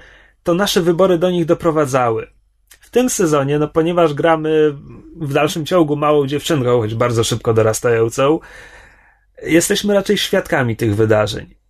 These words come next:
I to nie byłoby jeszcze takie złe, gdyby, gdybyśmy i tak mieli, wiesz, decyzje, które kształtują nie wydarzenia, ale naszą bohaterkę. Tylko że takich decyzji też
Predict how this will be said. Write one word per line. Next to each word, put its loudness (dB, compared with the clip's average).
I -6
to 2
nie 0
byłoby 0
jeszcze 0
takie 0
złe, 0
gdyby, 0
gdybyśmy -2
i -2
tak -2
mieli, 0
wiesz, 2
decyzje, 0
które 0
kształtują 0
nie 0
wydarzenia, 0
ale 2
naszą 0
bohaterkę. 0
Tylko -4
że -2
takich 0
decyzji -2
też -4